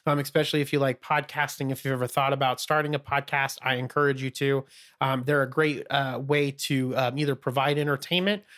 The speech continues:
or, uh, be an additional piece, um, to whatever it is that your, uh, current business is or whatever you're trying to do. So I think podcasts and radio, the way that we consume,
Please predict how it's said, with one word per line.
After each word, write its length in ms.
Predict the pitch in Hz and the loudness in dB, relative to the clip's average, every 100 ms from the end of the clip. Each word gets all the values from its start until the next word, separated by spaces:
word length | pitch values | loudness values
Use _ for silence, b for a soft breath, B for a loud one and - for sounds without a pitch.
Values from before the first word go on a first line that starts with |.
| B - | B 0
or, 380 | 139 139 135 131 | 4 4 2 2
uh, 420 | 143 135 131 - | 2 2 2 -2
be 240 | 135 151 151 | -2 0 2
an 80 | |
additional 600 | 135 120 165 156 - 147 | 0 0 0 0 0 -2
piece, 540 | 139 - 160 151 - - | -4 -6 -2 -2 -2 -2
um, 300 | 139 131 120 | 0 0 -4
to 320 | - 147 135 | -6 -2 -2
whatever 460 | 131 139 147 139 131 | 0 2 2 0 0
it 60 | |
is 200 | 135 127 | -2 -2
that 240 | 127 123 131 | -6 -6 -4
your, 480 | 135 135 131 127 B B B B | -2 2 2 0 B B B B
uh, 440 | 135 123 117 110 | 0 2 -2 -6
current 360 | - 175 151 127 | -2 0 2 2
business 380 | 147 143 139 - | 0 0 -2 0
is 160 | 135 | 0
or 80 | 131 | 0
whatever 340 | 131 127 120 | 2 0 0
you're 140 | 120 120 | -2 -2
trying 380 | - 139 127 117 | 0 0 0 -6
to 120 | 120 | -8
do. 380 | 107 113 90 - B B B | -6 -6 -6 -12 B B B
So 260 | - 151 139 | 0 4 4
I 100 | 131 | 2
think 240 | 143 143 | 0 -4
podcasts 640 | - 156 147 - 151 139 - | 0 0 0 0 -2 -2 -6
and 120 | 127 | 0
radio, 480 | 143 143 147 143 139 | 0 2 2 0 0
the 80 | 127 | 0
way 220 | 139 135 | 0 0
that 120 | 123 | -2
we 180 | 135 131 | -2 -4
consume, 840 | - 123 - - - 160 156 147 | -4 -4 -2 -2 0 2 2 -2